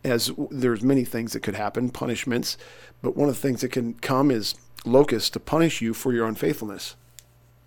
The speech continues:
So when the people see this devastating locust invasion, they're thinking God is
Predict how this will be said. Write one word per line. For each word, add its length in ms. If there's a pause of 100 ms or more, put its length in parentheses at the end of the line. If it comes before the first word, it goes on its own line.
(440)
So 200
when 100
the 60
people 280
see 160
this 180
devastating 720
locust 340
invasion, 520 (1300)
they're 140
thinking 340
God 300
is 240